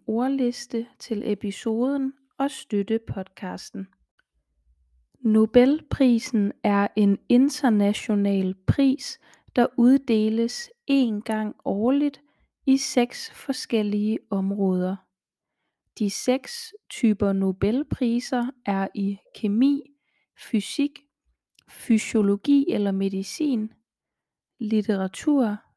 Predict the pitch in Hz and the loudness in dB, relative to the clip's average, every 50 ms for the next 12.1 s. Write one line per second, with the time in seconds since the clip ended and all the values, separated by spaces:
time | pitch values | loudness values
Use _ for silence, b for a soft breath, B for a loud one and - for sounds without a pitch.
0 | _ _ - 226 208 - - - 208 196 196 196 208 240 269 277 269 285 - _ | _ _ -2 -2 -2 -2 0 0 0 0 0 0 2 2 2 2 2 0 -6 _
1 | _ _ _ _ _ _ - - 226 233 247 277 311 311 302 277 269 277 269 - | _ _ _ _ _ _ -4 -2 0 0 2 0 0 0 0 0 0 0 0 0
2 | 226 202 202 214 - - - - - - - 196 202 196 202 - - - - - | 0 0 0 -2 -4 -8 -16 -18 -10 -4 0 0 0 0 -2 -4 -8 -8 -6 -4
3 | 202 185 175 - - - - - _ _ _ _ _ _ _ _ _ _ _ _ | -4 -6 -6 -8 -12 -16 -20 -20 _ _ _ _ _ _ _ _ _ _ _ _
4 | _ _ _ _ _ _ _ _ _ _ _ - 214 214 220 220 220 226 220 214 | _ _ _ _ _ _ _ _ _ _ _ -4 -2 0 0 0 -2 -2 -2 -4
5 | - - - 254 262 285 302 302 - 269 247 226 202 208 - - 208 208 202 - | -4 -2 2 2 4 4 2 2 2 2 2 2 0 -2 -4 -2 -2 -2 0 0
6 | - 214 214 233 262 - - - - 247 233 220 226 - - 214 202 196 202 202 | 0 0 2 2 0 -2 -4 -2 0 0 0 -2 -2 -6 -6 -6 -4 -4 -4 -6
7 | - - - - 247 240 247 262 277 277 269 - 208 202 196 196 202 220 240 - | -8 -8 -4 -2 0 2 2 2 2 0 -2 -2 -2 -2 -2 0 -2 -2 -2 -2
8 | - 269 269 262 - 240 214 220 226 233 233 226 214 202 - - - 208 - - | -2 -2 -2 -2 -2 -2 -2 0 0 0 -2 -2 -2 -4 -4 -4 -4 -4 -4 -4
9 | _ - 208 202 - - _ _ _ _ _ _ _ _ _ _ _ _ _ _ | _ -4 -4 -4 -4 -8 _ _ _ _ _ _ _ _ _ _ _ _ _ _
10 | _ _ _ _ _ _ _ _ _ _ - - - 320 311 285 262 - - - | _ _ _ _ _ _ _ _ _ _ -6 -2 0 2 2 2 0 -2 -4 -6
11 | 220 208 - - - 208 208 208 - - - 254 269 - - - - - 233 214 | -6 -6 -6 -8 -6 -6 -4 -4 -4 -4 -4 -4 -4 -6 -12 -12 -6 -4 -2 -2
12 | 214 - | -2 -4